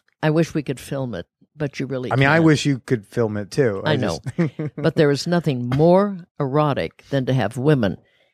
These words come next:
Speaker 1: in their own space, side by side, in a circle, masturbating to their own rhythm, what their own body wants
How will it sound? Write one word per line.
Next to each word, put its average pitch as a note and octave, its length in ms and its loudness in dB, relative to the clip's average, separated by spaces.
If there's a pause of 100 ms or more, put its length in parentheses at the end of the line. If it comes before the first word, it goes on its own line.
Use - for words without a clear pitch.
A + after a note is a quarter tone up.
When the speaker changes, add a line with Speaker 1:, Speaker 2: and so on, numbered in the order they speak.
(160)
Speaker 1:
in F3+ 160 2
their F3 240 0
own E3+ 240 -4
space, - 920 0 (800)
side B2+ 340 -2
by D#3 180 0
side, G#2 500 -4
in E3 160 2
a D#3 60 6
circle, A#2+ 760 0 (260)
masturbating A#2+ 1000 -2 (520)
to D3+ 140 4
their B2+ 320 2
own D#3 240 2
rhythm, A#2 580 -2 (500)
what D3 180 -2
their C3 220 0
own E3 220 4
body C3+ 340 2
wants G#2+ 600 -4